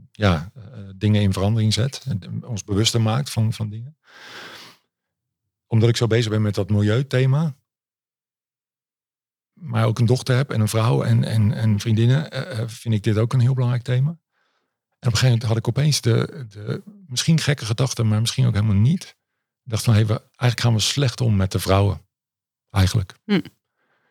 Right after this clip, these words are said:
Speaker 1: En de aarde noemen we niet voor niets moeder aarde. We gaan ook slecht om met moeder aarde. Is dat toeval? Of gaan we gewoon slecht om met het vrouwelijke, het voedende?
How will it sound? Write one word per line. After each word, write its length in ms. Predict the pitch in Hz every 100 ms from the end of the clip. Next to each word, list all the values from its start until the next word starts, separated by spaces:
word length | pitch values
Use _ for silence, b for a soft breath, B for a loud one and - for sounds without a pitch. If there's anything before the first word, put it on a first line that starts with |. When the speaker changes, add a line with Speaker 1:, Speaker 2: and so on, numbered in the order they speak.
| _ _ _
Speaker 1:
En 160 | 104
de 60 | 113
aarde 520 | 135 143 110 104 147 107
noemen 220 | 113 110
we 60 | 104
niet 160 | 113
voor 120 | - 104
niets 180 | 98
moeder 300 | 101 110 113
aarde. 280 | 98 87 78
We 80 | 82
gaan 140 | 117
ook 100 | 113
slecht 280 | - 117 -
om 100 | 107
met 160 | 95 92
moeder 240 | 101 98
aarde. 420 | 113 104 104 82 _ _ _ _ _ _ _ _ _ _ _ _ _ _ _
Is 80 | -
dat 160 | 98
toeval? 420 | - 120 139 180 - _ _
Of 220 | - - -
gaan 160 | 110
we 60 | 101
gewoon 200 | 104 104
slecht 340 | - 113 -
om 160 | 104 98
met 280 | 101 101 - b b _
het 240 | - 95 -
vrouwelijke, 520 | 107 113 180 101 -
het 200 | 87 101
voedende? 600 | - 143 139 101 80